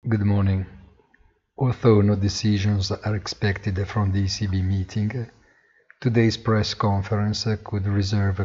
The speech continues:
comments or answers from Lagarde that can accentuate the volatility of the euro, a risk for which it is likely that the president will take extremely care of the words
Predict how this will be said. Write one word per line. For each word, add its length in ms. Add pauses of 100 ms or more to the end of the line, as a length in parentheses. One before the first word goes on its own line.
comments 680
or 320
answers 580 (100)
from 220
Lagarde 600 (120)
that 220
can 140
accentuate 800
the 260
volatility 640
of 120
the 60
euro, 540 (840)
a 60
risk 440
for 220
which 380
it 180
is 140
likely 420
that 160
the 80
president 720 (180)
will 180
take 340
extremely 560
care 500
of 140
the 80
words 440